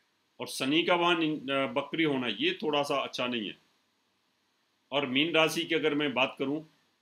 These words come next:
बृहस्पति बकरी होकर के पॉजिटिव रहेगा, शनि यहाँ बकरी हो जाएगा, लाभ जरूर देगा। और शुक्र का यहाँ पर द्वितीय भाव में बकरी होना, वो हिम्मत, positivity,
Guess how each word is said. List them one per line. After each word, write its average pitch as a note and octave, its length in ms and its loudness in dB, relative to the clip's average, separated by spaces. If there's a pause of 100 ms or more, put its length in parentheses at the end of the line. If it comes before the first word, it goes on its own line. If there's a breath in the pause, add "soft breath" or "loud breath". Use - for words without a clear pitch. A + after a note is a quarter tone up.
(380)
बृहस्पति B2+ 560 -2
बकरी D#3+ 340 0
होकर F3+ 260 2
के F3+ 120 2
पॉजिटिव D3+ 480 0
रहेगा, E3 380 2 (840)
शनि D#3 380 2
यहाँ G3 160 6
बकरी D#3 280 0
हो F3 140 4
जाएगा, F3+ 240 6
लाभ D3 340 6
जरूर E3 260 2
देगा। D#3 360 0 (1200)
और C#3 120 0
शुक्र D#3+ 360 -4
का F#3 160 6
यहाँ E3+ 200 8
पर F3+ 420 2 (520)
द्वितीय C3+ 360 0
भाव D3+ 200 4
में E3 160 0
बकरी D3 280 2
होना, D#3 240 2
वो D#3+ 180 2
हिम्मत, C#3+ 520 4 (920 soft breath)
positivity, C3 840 -2